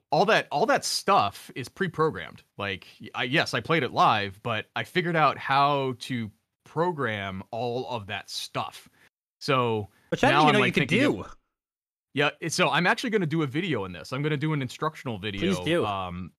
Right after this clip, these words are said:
Speaker 1: I'll throw it up on YouTube to
Speaker 2: Yeah.
Speaker 1: explain how I did it. And I have so many, uh, now that I figured this out, like, I have so many other ideas. It's like, "Okay, I need more cameras. Like, I'm gonna put more cameras in
Speaker 2: <laughs>
Speaker 1: here." <laughs> So I have more stuff to switch to.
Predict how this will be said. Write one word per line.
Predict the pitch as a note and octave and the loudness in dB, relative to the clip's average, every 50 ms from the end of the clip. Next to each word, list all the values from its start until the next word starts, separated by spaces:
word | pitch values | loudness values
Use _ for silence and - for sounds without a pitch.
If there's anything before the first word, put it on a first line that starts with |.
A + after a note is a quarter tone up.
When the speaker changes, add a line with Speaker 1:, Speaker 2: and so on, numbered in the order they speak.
| _ _ - | _ _ -2
Speaker 1:
I'll | B2+ C3+ C3 | 0 0 2
throw | - D#3 D#3 | 2 4 4
it | D#3+ D#3 | 4 4
up | D3+ - | 2 2
on | C#3 A#2 | 0 0
YouTube | G#2 A2 C3 A#2+ - C3 A2+ | 0 -2 -2 -2 -4 -4 -4
to | G2+ | -4
Speaker 2:
Yeah. | - E3+ G3 G3+ | -2 -2 -2 -2
Speaker 1:
explain | - A#2 A#2 A2 G#2+ | -2 -2 -4 -4 -4
how | G2+ G2+ F#2 | -4 -4 -6
I | E2+ E2+ | -6 -8
did | E2+ G2 G2+ F#2 | -8 -8 -8 -8
it. | E2+ - _ - - - _ _ - | -10 -12 _ -20 -20 -20 _ _ -2
And | C#3+ C#3 C#3+ B2+ A2+ - - | 0 2 2 2 0 0 0
I | C3 C#3+ | 0 0
have | D#3 F3 C3+ | 0 0 0
so | - - - D#3+ D#3 | 0 0 0 2 2
many, | E3 E3 D#3+ D3 C#3+ | 4 4 4 4 4
uh, | C3+ C#3 - | 4 4 2
now | D3+ C#3 D3+ D#3+ | 2 2 2 2
that | D#3+ F3+ D3+ | 4 2 2
I | C#3 | 0
figured | C3+ - - D3 C3 C3+ C3 A2+ | 0 -2 -4 -6 -4 -4 -4 -4
this | A#2 A2 - - | -6 -6 -6 -4
out, | G#2+ G#2 A#2+ A#2 | -4 -4 -2 -4
like, | G2+ A2+ - | -6 -8 -8
I | A#2 | -8
have | G#2 B2 A#2 - | -8 -8 -8 -8
so | - - - C#3+ C#3+ | -6 -4 -2 -2 0
many | D3+ D3 C#3 C3 A#2+ | 0 -2 -2 -2 -2
other | A#2+ A#2 A#2 G#2+ | -2 -2 -2 -2
ideas. | G2+ F#2+ F#2+ A2+ G2+ F#2 | -2 -4 -4 -6 -6 -8
It's | G#2+ G2 | -8 -10
like, | - G#2+ - | -12 -10 -8
"Okay, | D3+ D#3 - F#2 | -8 -8 -6 -6
I | G2+ | -6
need | D#3 G#3 F3 | -4 -4 -4
more | B2+ - - | -4 -6 -8
cameras. | - - D3 D3 B2 E2+ C#2+ B1 C2 - - | -8 -8 -6 -6 -6 -6 -8 -12 -16 -12 -10
Like, | A2+ G#2 - | -10 -8 -8
I'm | F3 | -8
gonna | G3+ - | -8 -8
put | F#3 C#3+ | -8 -8
more | B2+ - | -8 -8
cameras | - - A#3 A#3 B3+ G#2 - - A3 | -6 -4 -4 -4 -4 -4 -4 -6 -6
in | F3+ | -6
Speaker 2:
<laughs> | |
Speaker 1:
here." | - B3+ - - - | -8 -10 -10 -8 -6
<laughs> | - A#3 F#3 - _ - - - G#3+ - | -6 -6 -6 -8 _ -20 -20 -18 -8 -2
So | - F#3+ | 0 2
I | D#3 | 2
have | F3+ F3+ D#3+ | 4 4 4
more | D#3+ D#3 D3+ | 2 2 2
stuff | - - D#3+ C3 - | 0 0 -2 -2 -2
to | - G#2+ | -6 -10
switch | - - F#3 G3 - - | -4 -4 -4 -4 -4 -6
to. | - A2 G2 F#2 E2+ | -8 -8 -8 -8 -10